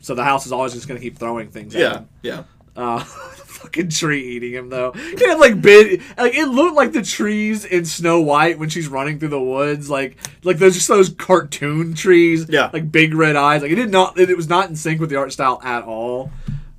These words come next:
Speaker 1: Like, uh, it, it, oh my God, it was so beautiful.
Speaker 2: But, uh, that goes on for so long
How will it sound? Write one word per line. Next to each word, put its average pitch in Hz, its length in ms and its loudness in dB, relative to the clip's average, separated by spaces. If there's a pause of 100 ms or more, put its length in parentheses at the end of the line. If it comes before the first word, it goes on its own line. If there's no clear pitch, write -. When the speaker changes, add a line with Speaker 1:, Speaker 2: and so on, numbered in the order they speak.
(140)
Speaker 1:
Like, 120 640 -6
uh, 113 480 -10 (240)
it, - 100 -20
it, - 520 -20
oh 170 240 4
my 139 100 -4
God, 127 260 -4
it 117 40 -6
was 120 120 -8
so 123 140 -4
beautiful. 107 460 -8 (1800)
Speaker 2:
But, 131 380 2
uh, 123 320 0 (320)
that 170 320 0
goes 185 260 -2
on 151 720 -2
for 135 600 0
so - 440 -4
long 117 720 -6